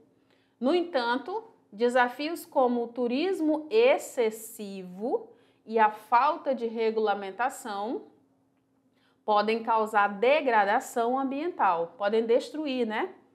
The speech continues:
Exig-, exigindo aí uma gestão sustentável e uma conscientização dos praticantes pra minimizar os impactos negativos e garantir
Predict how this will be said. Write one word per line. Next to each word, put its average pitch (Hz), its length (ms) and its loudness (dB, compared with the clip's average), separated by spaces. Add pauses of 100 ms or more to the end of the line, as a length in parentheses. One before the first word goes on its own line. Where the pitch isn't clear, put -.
(580)
Exig-, 233 640 4
exigindo 240 680 2
aí 262 200 0
uma 262 200 -2
gestão 226 440 -4
sustentável 220 1120 -4 (300)
e 269 60 0
uma 269 260 0
conscientização 294 960 0
dos 247 200 -6
praticantes 240 720 -2
pra 220 340 0
minimizar 247 1120 0 (300)
os 277 240 -4
impactos 247 640 0
negativos 226 880 -4
e 254 80 -6
garantir 240 760 -2